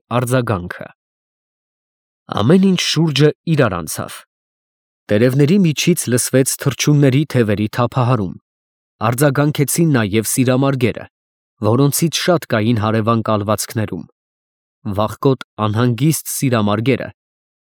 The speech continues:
տագնապահար կռնչում էին, ինչպես կռնչում են նրանք ամռան օրերին ամպրոպից առաջ։ Հարևան խրճիթներում արտացան գյուղացիները։ Պարավ Սալեն և նրա ամուսինը հետաքրքրությամբ նայեցին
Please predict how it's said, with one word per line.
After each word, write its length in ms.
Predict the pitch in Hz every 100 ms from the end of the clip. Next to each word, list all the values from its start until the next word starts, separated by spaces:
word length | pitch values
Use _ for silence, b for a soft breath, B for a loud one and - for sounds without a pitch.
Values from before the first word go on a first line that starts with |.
| -
տագնապահար 680 | 113 113 123 - 117 131 -
կռնչում 560 | - 135 151 - 190
էին, 260 | 110 87 50 - _ _ _ _
ինչպես 340 | 117 - 135
կռնչում 540 | - 131 135 131 - 156
են 140 | 123
նրանք 400 | 113 120 135 135 -
ամռան 480 | 123 117 120 123 113
օրերին 380 | 110 113 147 147
ամպրոպից 580 | - 120 123 113 113 -
առաջ։ 400 | - 92 - - - _ _ _ _ _ _ _ _ _ _ _ _ _ _ -
Հարևան 420 | 113 123 156 156
խրճիթներում 680 | - - 123 - 123 151 160
արտացան 520 | 131 - 139 - 131
գյուղացիները։ 680 | 107 104 104 - 98 87 64 - _ _ _ _ _ _ _
Պարավ 300 | 101 107 135
Սալեն 440 | - 135 127 160 147
և 200 | 127 113
նրա 200 | 123 113
ամուսինը 480 | 107 107 160 104 76 _ _ _ -
հետաքրքրությամբ 1040 | 131 117 - 143 - 151 - 165 160 117
նայեցին 540 | 123 117 117 - 147